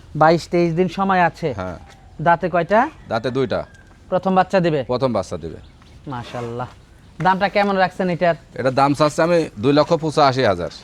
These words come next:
Speaker 1: দুটোত কেমন আশা করা যায় এটার থেকে?
Speaker 2: এটা হচ্ছে পঁচিশ, চব্বিশ, পঁচিশ এরকমই হবে।
Speaker 1: চব্বিশ পঁচিশ হবে?
Speaker 2: আমার আইডিয়া।
Speaker 1: আইডিয়া।
Speaker 2: আর আল্লাহ যদি দেয়, বেশি হতে
Speaker 1: কিছু
Speaker 2: পারে।
Speaker 1: কম হতে পারে বা
Speaker 2: আবার
Speaker 1: বেশিও
Speaker 2: বেশিও
Speaker 1: হতে
Speaker 2: হতে
Speaker 1: পারে।
Speaker 2: পারে।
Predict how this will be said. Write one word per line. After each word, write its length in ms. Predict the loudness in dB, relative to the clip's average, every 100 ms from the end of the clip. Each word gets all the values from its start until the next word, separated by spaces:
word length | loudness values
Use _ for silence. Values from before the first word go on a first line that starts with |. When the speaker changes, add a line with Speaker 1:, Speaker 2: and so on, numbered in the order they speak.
| 0
Speaker 1:
দুটোত 380 | 2 4 2 2
কেমন 260 | 4 6 6
আশা 240 | 4 4
করা 240 | 4 4
যায় 160 | 6 4
এটার 160 | 4 0
থেকে? 340 | -2 0 0 -2 -6 -8
Speaker 2:
এটা 220 | 0 2
হচ্ছে 180 | 2 -4
পঁচিশ, 480 | -6 -6 -8 -10 -18 -20 -10
চব্বিশ, 260 | -6 -4 -4
পঁচিশ 300 | -4 -4 -2
এরকমই 340 | -2 -2 -4
হবে। 220 | -6 -8 -10 -20 -20 -20 -18 2
Speaker 1:
চব্বিশ 420 | 2 6 4 4
পঁচিশ 380 | 2 4 4 4
হবে? 200 | 4 6
Speaker 2:
আমার 120 | 6
আইডিয়া। 340 | 4 2 -4 -6 -18 -14 0
Speaker 1:
আইডিয়া। 420 | 4 6 6 6
Speaker 2:
আর 60 | 4
আল্লাহ 160 | 2
যদি 180 | 0 2
দেয়, 120 | 2
বেশি 220 | 2 0
হতে 180 | 2 2
Speaker 1:
কিছু 160 | 2 2
Speaker 2:
পারে। 120 | 4
Speaker 1:
কম 160 | 4 6
হতে 280 | 4 4
পারে 240 | 2 2 2
বা 100 | 2
Speaker 2:
আবার 100 | 4
Speaker 1:
বেশিও 200 | 2 4
Speaker 2:
বেশিও 120 | 2
Speaker 1:
হতে 100 | 2
Speaker 2:
হতে 180 | 2 -2
Speaker 1:
পারে। 240 | -4 -6
Speaker 2:
পারে। 160 | -10